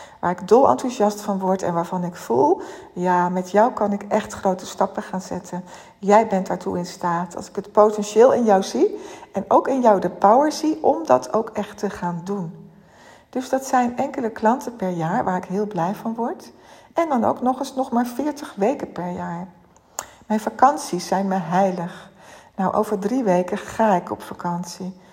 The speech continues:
Vier weken Italië, waar ik volop van ga genieten. Maar dat duurt nog drie weken. En in die drie weken kunnen wij nog heel goed een intake hebben. Je kunt, eh, je Freedom Call bij mij boeken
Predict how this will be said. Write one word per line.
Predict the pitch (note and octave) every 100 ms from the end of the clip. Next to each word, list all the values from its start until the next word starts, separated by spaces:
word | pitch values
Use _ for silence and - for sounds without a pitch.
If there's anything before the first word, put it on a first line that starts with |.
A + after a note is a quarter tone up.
| _
Vier | _ - F#3+ G3
weken | F#3+ F#3+ - -
Italië, | G3 G3 F3+ F3 F3+ F#3 F#3 - - _
waar | F#3
ik | F#3
volop | - - D#4+ B3+ B3+
van | G#3+
ga | G#3 G3
genieten. | G3 G3 G3 G3 - F3 - - - -
Maar | G3+ A#3+
dat | B3 -
duurt | G#3 A#3
nog | F3+ F#3+ -
drie | F3+ G3 F3+
weken. | F3+ F3 F3+ E3 F3+ - - -
En | A3
in | G3+
die | F3+ F#3
drie | F#3 F#3
weken | F#3 G#3 A3
kunnen | A3 G3+ F#3
wij | F#3 F#3
nog | F3+ D#3+
heel | E3+ G#3 A3+
goed | - G3 G3
een | F#3+
intake | F#3+ F#3+ - F3+ F#3 F3
hebben. | F#3 F#3 F#3+ - - - -
Je | -
kunt, | G3+ G3+ G3 G3+ -
eh, | F#3
je | F#3+
Freedom | - C#4+ C#4 G#3+ G#3
Call | F#3+ F3
bij | F3 F3+
mij | F#3 F3
boeken | G3 - D#4+